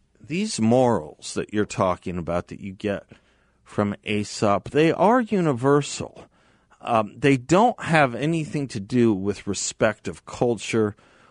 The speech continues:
or race. Do, are there any kids from any culture or race who like to have their lunch money stolen? Are there any girls from any cu-, culture or race who like to be grabbed against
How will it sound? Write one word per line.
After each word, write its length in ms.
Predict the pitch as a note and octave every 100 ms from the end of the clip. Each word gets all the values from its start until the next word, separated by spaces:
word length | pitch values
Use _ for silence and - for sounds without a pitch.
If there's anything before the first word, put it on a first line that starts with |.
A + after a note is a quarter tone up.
| _ _
or 180 | - G2+
race. 440 | F2 A2 A#2+ A2 -
Do, 260 | C#3 D#3 - - -
are 140 | E3
there 200 | F3 E3+
any 240 | G3+ B3 A#3+
kids 600 | - - F#3 E3+ E3 -
from 280 | - A2+ -
any 260 | C3 C#3+
culture 440 | B2+ C3+ B2 - A#2+
or 200 | - G2
race 360 | G2+ A2 -
who 80 | -
like 220 | G2+ G2+ -
to 60 |
have 380 | A2 A2 F#2+ - _ _ _ _ _ _
their 140 | - G2
lunch 380 | F#2+ G#2+ - A#2
money 260 | G#2+ G#2+
stolen? 720 | G2+ - G#2 G2+ G2 F#2+ G2+ - _ _ _ _ -
Are 100 | C#3
there 160 | E3
any 240 | - G#3 G3+
girls 640 | - B2 C3+ C#3 C3+ C3+
from 240 | - A2 G#2
any 240 | - C3 A#2+
cu-, 300 | F#2+ C3 - _
culture 400 | - C3 A2+ C3
or 180 | - G#2
race 480 | G2 G#2 G#2 - -
who 240 | G2 F2 - - - - - _
like 220 | A#2 A#2 -
to 100 | G#2
be 100 | G2+
grabbed 600 | - G2+ G2+ G2+ F#2+ F2+
against 420 | G#2+ F#2+ -